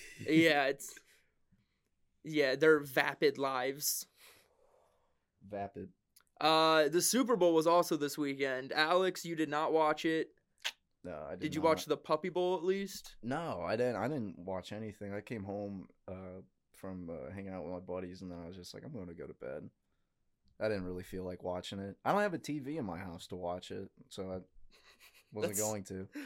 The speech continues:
Speaker 2: That seems so poor of you. What
Speaker 1: No, I
Speaker 2: happened to your T V?
Speaker 1: I have a T V. I just don't have, like,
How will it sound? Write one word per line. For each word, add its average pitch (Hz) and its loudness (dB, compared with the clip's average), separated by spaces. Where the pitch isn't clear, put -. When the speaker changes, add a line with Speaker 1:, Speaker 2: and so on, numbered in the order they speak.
Speaker 2:
That 151 0
seems 156 -6
so 151 6
poor 143 0
of 120 -10
you. 123 -2
What 185 4
Speaker 1:
No, 254 6
I 285 6
Speaker 2:
happened 285 2
to 302 4
your 285 0
T 269 -4
V? 185 -4
Speaker 1:
I 151 6
have 139 4
a 104 -2
T 101 -6
V. 98 -4
I 95 -6
just 98 -10
don't 95 -8
have, 92 -8
like, 85 -10